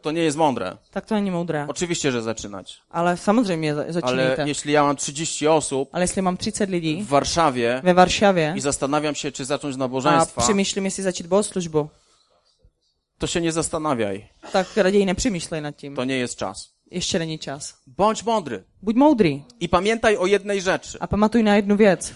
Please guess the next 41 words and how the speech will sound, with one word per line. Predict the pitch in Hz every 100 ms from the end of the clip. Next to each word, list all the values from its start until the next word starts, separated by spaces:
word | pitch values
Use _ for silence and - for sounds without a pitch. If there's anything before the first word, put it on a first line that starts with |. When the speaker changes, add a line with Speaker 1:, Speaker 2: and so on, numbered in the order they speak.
| - -
Speaker 1:
Bóg | 131 196 226 226 -
w | -
każdym | - 202 180 175 202 196
mieście | 196 190 - 202 170
działa | 185 196 185
inaczej. | 175 175 180 - 127 82 _ -
Speaker 2:
Bůh | 185 269
v | -
každém | 208 202 208
městě | 190 190 - - 190
pracuje | 180 180 - 170
jinak. | 151 185 165 165
Speaker 1:
A | -
u | 196
Targoszów | 214 185 214 214 233 220 214
oni | 180 190
zaczęli | 180 175 202 190
z, | -
ile | 185 190
osób | 185 - 180
było? | 185 208 254 - _ _ -
Speaker 2:
U | 190
Targošu | 220 208 208 202 202
Speaker 1:
Dvě. | 196
Speaker 2:
začali | 196 196 208 190
se | -
dvěmi | 185 214 214
lidmi. | 190
Speaker 1:
Dvě | 175 185
osoby. | 175 180 127 113
Zrób | 196 247
to | 190
w | -
Polsce, | 208 208 - 233 269 - _ -
Speaker 2:
Udělej | 196 214 190
to | 175
v | -
Polsku | 196 208 -
Speaker 1:
będziesz | 226 233 196
w |
gazecie. | 190 165 139 -